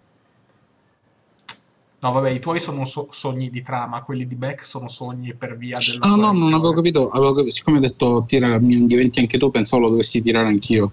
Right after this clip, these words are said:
Speaker 1: Eh, sì, perché s-, parlo strano, sorry.
Speaker 2: Sì.
Speaker 1: Comunque, ehm,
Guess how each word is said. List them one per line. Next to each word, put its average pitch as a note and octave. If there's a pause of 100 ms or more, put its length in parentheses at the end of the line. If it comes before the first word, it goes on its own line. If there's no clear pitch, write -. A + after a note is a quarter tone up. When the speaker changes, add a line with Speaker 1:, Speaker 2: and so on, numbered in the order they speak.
Speaker 1:
Eh, C3+
sì, A#2+ (140)
perché B2+
s-, - (100)
parlo A#2+
strano, A#2+ (140)
sorry. D2+ (680)
Speaker 2:
Sì. - (300)
Speaker 1:
Comunque, A#2
ehm, C3